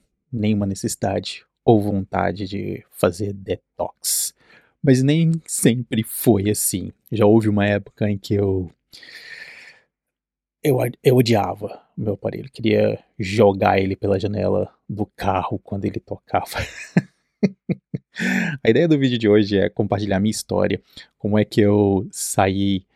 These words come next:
de um estágio em que eu gostava dos aplicati-, é, de dispositivos como esse, mesmo antes do telefone, o Palm que eu usava, ah, em mil novecentos e noventa e nove, comecei a usar em mil novecentos e noventa e nove,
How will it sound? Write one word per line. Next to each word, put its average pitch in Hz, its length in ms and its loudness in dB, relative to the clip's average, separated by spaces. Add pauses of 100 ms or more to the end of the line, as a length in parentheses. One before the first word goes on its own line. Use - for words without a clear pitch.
(220)
de - 80 -4
um 107 80 2
estágio 101 480 -2
em 95 60 -4
que 104 100 -6
eu 98 60 -2
gostava 98 800 -2 (160)
dos 101 160 -2
aplicati-, - 600 -4
é, 101 280 -2
de 92 560 -4 (100)
dispositivos 101 680 -2
como 95 240 -8
esse, 95 340 -4
mesmo 101 380 -2
antes 104 180 -4
do 104 120 -4
telefone, 95 580 -6
o 90 40 -8
Palm 98 400 -2
que 98 160 -8
eu 98 80 -4
usava, 95 560 -4 (480)
ah, 101 500 -4
em 95 440 -8
mil 107 120 -4
novecentos - 240 -6
e - 40 -4
noventa 101 240 -2
e 101 40 -2
nove, 95 200 -2
comecei - 280 -4
a - 20 2
usar 101 160 -4
em - 20 -6
mil 101 120 -4
novecentos 104 280 -4
e - 40 -12
noventa 98 280 -6
e 95 40 -6
nove, 95 360 -2